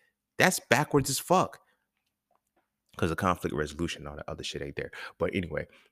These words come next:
that's just one dynamic. If she approaches you on that, chances are she's, what she attaches to is gonna draw the paternal energy in you. Is that gonna deplete you? You feel me? Is that gonna deplete you? Oh,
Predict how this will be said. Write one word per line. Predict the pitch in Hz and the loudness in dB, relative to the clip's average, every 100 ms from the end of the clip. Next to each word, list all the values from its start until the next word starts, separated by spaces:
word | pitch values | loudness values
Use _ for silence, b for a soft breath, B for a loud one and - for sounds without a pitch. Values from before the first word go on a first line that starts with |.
| - | 4
that's | 90 92 | 6 6
just | 90 - | 2 0
one | 90 82 | -2 -2
dynamic. | 78 82 80 - _ _ | -2 -2 -4 -6 _ _
If | - | -2
she | - 104 | 2 2
approaches | - 104 101 92 | 6 4 4 0
you | 95 | 0
on | 95 | 2
that, | 104 - - _ - | 0 0 -8 _ -6
chances | 98 87 87 | 0 0 2
are | 95 90 | 2 2
she's, | - 85 - | 0 -4 -2
what | 87 90 | 0 2
she | - 95 | 2 0
attaches | - 104 - | 2 -2 0
to | 110 90 | -2 -2
is | |
gonna | 85 78 | -2 -2
draw | 80 76 | 0 0
the | - | -2
paternal | - 95 87 | -6 -4 -4
energy | - 58 57 | -6 -10 -14
in | |
you. | - - _ _ _ _ _ _ _ _ _ _ _ - | -16 -20 _ _ _ _ _ _ _ _ _ _ _ -6
Is | 85 82 | -2 6
that | 92 | 6
gonna | 98 95 | 6 4
deplete | 95 143 160 - | 4 4 2 0
you? | 69 - _ _ _ _ _ _ _ _ | -8 -18 _ _ _ _ _ _ _ _
You | - | -8
feel | - 95 | -2 -2
me? | 98 110 _ _ _ _ _ _ - | -2 -6 _ _ _ _ _ _ -4
Is | 80 | 2
that | 90 85 | 2 4
gonna | 90 | 2
deplete | 85 - 98 - | 0 0 -2 -2
you? | - | -4
Oh, | 113 101 | -2 -2